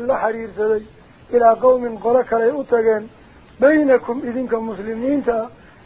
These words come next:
iyo wa baynahum qoladay u tageen. Miisaaqun ballan adag uu yahay. Kuwaa la dagaalami maysa.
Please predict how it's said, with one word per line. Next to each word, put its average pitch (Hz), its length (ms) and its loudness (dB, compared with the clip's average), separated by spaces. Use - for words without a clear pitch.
iyo 233 220 2
wa 220 80 4
baynahum 226 460 0
qoladay 226 320 6
u 240 40 -8
tageen. 226 380 2
Miisaaqun 226 640 0
ballan 233 300 2
adag 214 200 0
uu 247 180 0
yahay. 214 400 4
Kuwaa 262 260 6
la 240 120 0
dagaalami 214 480 -2
maysa. 202 300 -12